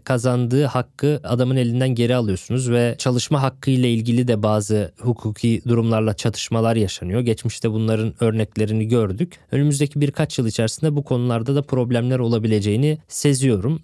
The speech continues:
Zaten sürekli değişiyor bu yabancı kuralı hadisesi. Biraz ona da değinmek istiyorum. Çünkü çok fazla konuşmuyoruz ama orada çok trajikomik bir durum var.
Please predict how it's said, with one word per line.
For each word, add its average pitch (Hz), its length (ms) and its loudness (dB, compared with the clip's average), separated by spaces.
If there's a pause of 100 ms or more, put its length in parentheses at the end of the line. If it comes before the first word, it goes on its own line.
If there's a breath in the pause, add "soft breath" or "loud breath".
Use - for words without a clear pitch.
Zaten 135 540 0
sürekli 131 720 -2
değişiyor 123 440 2
bu 95 240 -4
yabancı 104 440 0
kuralı 95 460 -2
hadisesi. 110 720 -2 (180 soft breath)
Biraz 143 200 2
ona 143 200 2
da 139 120 2
değinmek 131 460 0
istiyorum. 110 520 0
Çünkü 117 200 -8
çok 123 200 -2
fazla 117 480 0 (100)
konuşmuyoruz 131 540 0
ama 110 140 0
orada 123 220 0
çok - 260 -2
trajikomik 120 640 0
bir 117 180 0 (100)
durum 123 300 2
var. 87 180 -6